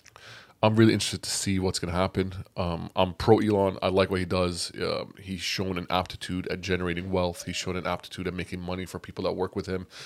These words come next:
People like Kevin O'Leary from Shark Tank, billionaire, says he's very pro this because he's made money with Elon. He, he,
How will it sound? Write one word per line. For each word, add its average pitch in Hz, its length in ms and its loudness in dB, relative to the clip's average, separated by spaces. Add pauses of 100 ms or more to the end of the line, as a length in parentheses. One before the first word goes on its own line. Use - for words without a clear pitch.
(120)
People 101 240 -4
like 87 200 -2
Kevin 95 220 0
O'Leary 92 420 0
from 87 180 -6
Shark 90 280 -4
Tank, 87 260 -4 (140)
billionaire, 98 500 -2 (260)
says - 260 -4
he's 92 140 -4
very 92 240 6
pro 101 280 2
this 95 280 2
because - 360 -6
he's 95 220 -6
made 92 180 0
money 110 220 0
with 87 160 -4
Elon. 87 360 -6
He, 87 80 -10 (100)
he, 92 80 0